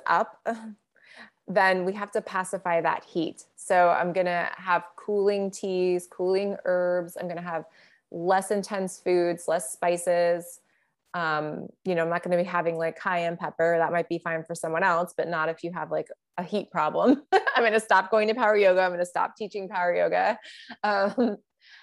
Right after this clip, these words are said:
all of these things that kinda add up. And it's not that one thing, uh, usually causes the problem. It's just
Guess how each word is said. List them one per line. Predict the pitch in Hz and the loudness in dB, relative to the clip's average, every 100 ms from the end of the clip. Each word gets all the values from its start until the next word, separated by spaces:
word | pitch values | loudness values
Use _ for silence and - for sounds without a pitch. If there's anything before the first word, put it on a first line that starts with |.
| - _ - | -20 _ 2
all | 220 208 | 6 6
of | 202 | 4
these | 202 202 | 0 -2
things | 196 196 | -4 -2
that | 180 202 | -4 -4
kinda | 196 - | -6 -2
add | 175 175 | 0 0
up. | 165 190 | -4 -4
And | |
it's | 202 202 | -6 -4
not | 226 226 | -4 -2
that | 240 | -4
one | 180 180 190 196 202 208 | -4 -6 -4 -4 -6 -4
thing, | 185 175 185 240 247 _ _ _ _ _ 185 | -2 -2 -4 -8 -12 _ _ _ _ _ 0
uh, | 175 165 165 | 2 2 2
usually | 185 180 185 180 170 165 - | 0 0 0 0 0 -4 -2
causes | 170 180 202 | -2 -2 -6
the | 233 | -4
problem. | 233 214 226 202 | 0 0 2 0
It's | 180 - | -2 -2
just | 180 170 - | -2 -2 -4